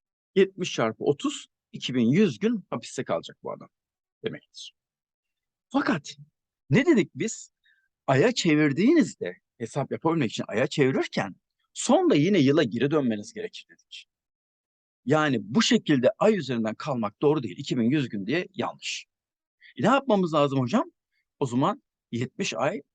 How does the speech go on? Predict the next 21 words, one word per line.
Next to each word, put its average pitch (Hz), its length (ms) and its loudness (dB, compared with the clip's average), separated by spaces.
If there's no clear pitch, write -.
yıla 120 260 2
döneceksiniz. 120 680 -4
Yıla 135 200 4
döndüğünüzde 113 480 2
ne 104 60 0
yapar? 123 360 -8
Beş 135 300 0
yıl 170 120 -2
on 123 140 0
ay 92 180 -2
yapar. - 360 -16
"Ya 123 80 0
hocam 156 280 2
niye 165 140 6
bizi 139 140 -2
uğraştırıyorsunuz? 107 640 -2
Ne 127 80 0
fark 123 280 -4
eder 170 240 -6
ki?" - 180 -16
diyebilirsiniz. 98 760 -4